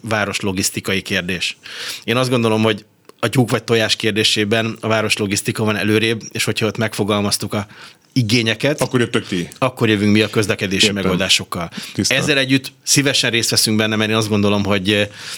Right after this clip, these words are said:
Speaker 1: valós megoldásokat akkor lehet megfogalmazni, hogyha, ha benne vagyunk, a, vagy ha lá-, egyrészt látjuk a, a, a, a big picture-t, az egészre van ráhatásunk.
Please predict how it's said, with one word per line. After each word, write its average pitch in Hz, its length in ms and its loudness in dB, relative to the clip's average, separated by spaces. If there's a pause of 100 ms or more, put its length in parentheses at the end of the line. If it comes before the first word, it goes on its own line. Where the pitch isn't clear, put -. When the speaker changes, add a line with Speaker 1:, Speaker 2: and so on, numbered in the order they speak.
(540)
Speaker 1:
valós 117 540 2
megoldásokat 104 800 -2
akkor 104 320 -2
lehet 101 340 -4
megfogalmazni, 98 680 -2
hogyha, 95 480 -2
ha 107 100 -6
benne 101 260 -2
vagyunk, 95 440 -4
a, 95 240 -2
vagy 107 180 -4
ha 120 80 -4
lá-, 123 120 0
egyrészt 131 260 0
látjuk 120 340 -2
a, 107 220 0 (240)
a, 110 60 -4
a, 98 140 -2 (280)
a 98 280 -6
big 110 180 0
picture-t, 113 440 0
az 101 120 -4
egészre 107 380 -2
van 101 160 -2
ráhatásunk. 104 640 0